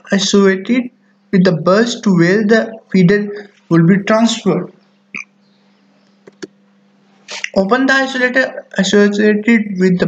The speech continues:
bus from where the feeder is transferred. So we can easily shift our feeder line to these two buses with the help of this isolator. Lastly,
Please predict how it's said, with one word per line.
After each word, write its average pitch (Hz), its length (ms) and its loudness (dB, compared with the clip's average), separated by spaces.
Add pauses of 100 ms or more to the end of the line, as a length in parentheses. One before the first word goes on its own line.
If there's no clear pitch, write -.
(120)
bus 208 340 2
from 170 300 0
where 170 220 2
the 180 100 -2
feeder 165 280 -2
is 170 300 0
transferred. 190 600 0 (800)
So 208 460 0 (160)
we 226 240 2
can 285 380 -4 (260)
easily 226 420 2
shift - 600 -4 (100)
our 202 240 2
feeder 202 320 2
line 185 460 0 (2000)
to 196 220 2
these 240 280 2
two 247 180 2
buses 175 720 0
with 170 220 2
the 170 80 0
help 170 560 -2
of 165 480 0 (320)
this 165 200 2
isolator. 156 720 0 (2500)
Lastly, 196 640 -2